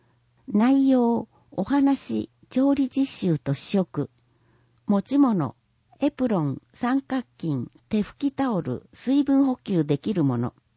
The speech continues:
締め切り日、七月十四日金曜必着。申し込み、往復はがきに、一、お子さんと保護者氏名、振り仮名。お子さんの学年。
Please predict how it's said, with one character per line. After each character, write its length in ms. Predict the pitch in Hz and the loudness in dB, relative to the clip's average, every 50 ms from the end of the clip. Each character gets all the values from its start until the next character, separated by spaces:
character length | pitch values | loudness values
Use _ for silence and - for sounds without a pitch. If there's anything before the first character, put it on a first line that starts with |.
| _ _ _ _ _ _ _ _ _ _ _ _ _ _ _ - | _ _ _ _ _ _ _ _ _ _ _ _ _ _ _ -12
締 160 | - - 233 | -6 -2 0
め 120 | 247 285 | 2 2
切 160 | 277 - 277 | 2 0 -2
り 140 | 269 262 247 | 0 0 0
日、 220 | 233 180 143 - - _ _ _ _ _ _ _ - | 0 0 -2 -2 -6 _ _ _ _ _ _ _ -20
七 240 | - - - 269 | -12 -6 -2 0
月 240 | 285 294 277 - 240 | 0 0 0 -2 -6
十 260 | 240 - 262 269 262 | -6 -2 0 0 2
四 220 | 214 180 156 135 - _ | 2 2 0 -2 -2 _
日 120 | - 156 160 | -6 -6 -6
金 320 | - - 226 247 254 254 | -4 -2 2 2 4 4
曜 200 | 247 247 202 156 | 4 2 2 0
必 180 | - - - _ | -2 -4 -10 _
着。 400 | - 170 156 - - - 113 - _ _ _ _ _ _ _ _ _ _ _ _ _ _ | -6 -6 -6 -6 -6 -10 -10 -10 _ _ _ _ _ _ _ _ _ _ _ _ _ _
申 220 | - 247 262 285 285 | 0 2 2 0 0
し 100 | - - | -4 -6
込 180 | - - 240 233 | -4 0 0 2
み、 220 | 226 208 - - _ _ _ _ _ _ | 2 0 -2 -4 _ _ _ _ _ _
往 220 | - 240 277 302 | 0 0 2 2
復 260 | 302 - - - - 277 | 0 -2 -6 -2 -2 0
は 140 | 269 269 254 | 0 0 -2
が 140 | 240 220 - | -4 -4 -4
き 160 | - - 170 | -4 -2 -2
に、 180 | 160 135 - - _ _ _ _ _ _ _ | -2 -2 -4 -6 _ _ _ _ _ _ _
一、 400 | - 202 190 - - 247 - - - _ _ _ _ _ _ | -8 -8 -8 -6 -6 -6 -6 -6 -10 _ _ _ _ _ _
お 80 | 208 | -4
子 160 | 196 - 277 294 | -2 0 -2 -2
さ 220 | - - 269 262 | 0 0 0 0
ん 80 | 262 254 | 0 -2
と 220 | - - 226 226 | -2 -4 -4 -4
保 180 | - - 214 208 | -2 -2 -2 0
護 100 | 269 302 | 0 -2
者 160 | - 214 202 | -2 -2 -4
氏 200 | - - 226 208 | -4 -4 -2 0
名、 320 | 202 180 147 123 107 - - _ _ | 2 2 2 0 -2 -6 -10 _ _
振 160 | _ - 175 | _ -6 -4
り 120 | 185 180 | -2 -2
仮 120 | 175 165 147 | 0 -2 -2
名。 180 | 120 - - _ _ _ _ _ _ _ _ _ _ _ _ _ _ | -4 -6 -8 _ _ _ _ _ _ _ _ _ _ _ _ _ _
お 80 | - 202 | -6 -4
子 160 | - - 285 | -2 -2 -2
さ 180 | 277 - 294 285 | 0 0 2 2
ん 120 | 269 262 | 4 4
の 100 | 247 226 | 2 2
学 300 | 180 175 165 - - 196 | 0 0 -2 0 0 2
年。 340 | 190 175 165 151 135 165 | 2 4 2 2 0 -2